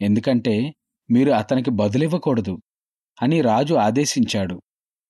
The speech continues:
హిల్కియా కుమారుడు, రాజభవనం మీద అధికారి అయిన ఎల్యాకీము, కార్యదర్శి అయిన షబ్నా,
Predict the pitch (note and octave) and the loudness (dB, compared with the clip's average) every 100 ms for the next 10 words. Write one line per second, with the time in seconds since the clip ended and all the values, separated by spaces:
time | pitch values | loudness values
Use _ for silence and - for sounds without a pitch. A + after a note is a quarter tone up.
0 | _ - F3 F3+ - A#3 A3 E3+ D#3+ E3 | _ -6 0 0 0 -2 0 -2 0 0
1 | D#3+ E3 C#3+ A#2 C3+ D3 D#3 D3+ C#3+ C#3 | 0 2 2 2 0 0 0 2 2 2
2 | A#2 G2+ G#2+ D#3 D3 C#3+ C3 C3 A2 A2 | 0 0 -2 0 2 2 2 2 2 2
3 | C3 C3 D3+ B2 G#2+ E3+ - _ _ _ | 2 0 0 2 2 0 -6 _ _ _
4 | - C#3+ F#3 F3 F3 - E3 C#3+ - A#2 | -2 0 2 0 -2 0 0 2 0 0
5 | G#2 B2+ C3+ | 0 0 0